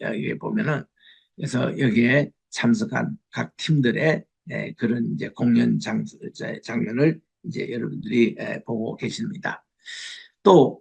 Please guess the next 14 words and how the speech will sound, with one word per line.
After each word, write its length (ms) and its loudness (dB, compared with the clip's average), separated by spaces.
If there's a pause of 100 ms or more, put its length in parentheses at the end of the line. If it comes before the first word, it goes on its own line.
(140)
각종 680 2
보석이 440 6
많이 520 2
묻혀 320 0
있다 600 0
이러는데, 640 -2 (460)
루비, 540 8 (160)
다이아몬드를 720 4
비롯해서 560 0
보세요. 640 2 (340)
이게, 500 2 (280)
이게 520 -2
그 340 -4
Gemstones 840 4